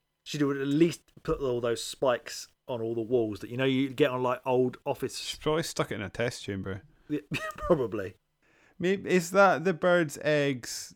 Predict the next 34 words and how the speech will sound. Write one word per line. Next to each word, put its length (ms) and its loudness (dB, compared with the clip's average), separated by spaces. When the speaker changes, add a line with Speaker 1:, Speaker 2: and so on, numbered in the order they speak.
Speaker 2:
that 400 -4
Wheatley's 460 -4
putting 340 -6
in 220 -4
the 340 -2
system? 480 -12
Speaker 1:
I 120 2
think 200 -2
we, 240 -2
yeah, 260 2
we 160 -2
have 200 -8
to 100 0
assume 400 0
that 160 -6
there 160 0
is 100 -4
only 200 -2
one 480 -4
bird 540 -4
in 160 -8
this 300 -10
facility, 680 -10
and 100 -12
it 100 -12
is 220 -14
just 240 -8
a 60 -8
recurring 560 -2
character. 340 -4
Speaker 2:
Just 140 -8
being 140 -4
a 80 -4
menace. 800 -8